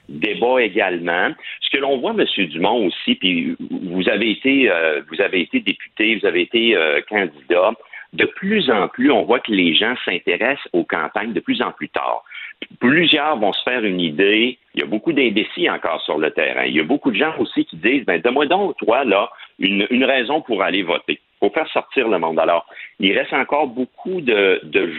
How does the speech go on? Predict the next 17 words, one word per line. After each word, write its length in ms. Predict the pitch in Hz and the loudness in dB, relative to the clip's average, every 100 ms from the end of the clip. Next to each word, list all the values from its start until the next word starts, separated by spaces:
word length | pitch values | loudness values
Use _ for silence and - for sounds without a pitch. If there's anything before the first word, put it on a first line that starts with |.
| 82 | 0
jours, 480 | 95 104 151 170 - - - - 90 | 2 4 2 0 -4 -12 -14 -8 -4
euh, 400 | 95 95 92 101 - | 0 0 0 -4 0
et 240 | 123 135 - | 2 2 2
les 300 | 101 107 110 | 2 4 4
gens 180 | 147 156 | 2 0
vont 200 | 117 90 | 0 -2
se 60 | |
décider, 580 | 87 104 - 101 95 131 | -4 -4 -6 -6 0 2
je 100 | 107 90 | 0 0
pense, 340 | 110 127 139 135 | -2 -2 -6 -2
là, 100 | 110 | 0
vont 160 | 95 87 | 0 -2
se 80 | - | -4
cristalliser 580 | 120 - 110 98 110 | -8 -2 0 0 -2
dans 160 | 117 95 | -2 -2
la 60 | 90 | -2
dernière 340 | 117 113 | -2 -2